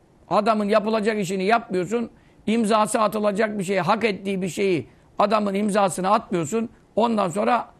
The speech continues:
anafor istiyorsun. Hariçten para, rişvet alıyorsun. O parayla ne gidiyorsun? Çoluğuna, çocuğuna pide alıyorsun. Efendim, e, zeytin peynir alıyorsun. Ondan sonra iftara koyuyorsun. Çoluk çocuk ne bilsin, ne yapsın? Kadın ne bilsin? Ama sen bu parayı haramdan kazandın.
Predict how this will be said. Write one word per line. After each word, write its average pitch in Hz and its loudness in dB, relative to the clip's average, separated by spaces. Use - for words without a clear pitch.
anafor 220 0
istiyorsun. 196 -4
Hariçten 214 0
para, 208 2
rişvet 202 -2
alıyorsun. 151 -4
O 240 6
parayla 202 2
ne 240 2
gidiyorsun? 202 -2
Çoluğuna, 208 -2
çocuğuna 190 0
pide 226 2
alıyorsun. 208 2
Efendim, 190 2
e, 165 -2
zeytin 220 0
peynir 214 0
alıyorsun. 147 -2
Ondan 226 2
sonra 190 -2
iftara 214 0
koyuyorsun. 180 0
Çoluk 185 -2
çocuk 214 -4
ne 247 2
bilsin, 165 -4
ne 202 2
yapsın? 151 0
Kadın 185 -2
ne 233 0
bilsin? 151 -8
Ama 175 4
sen 220 2
bu 196 0
parayı 208 4
haramdan 196 0
kazandın. 156 -2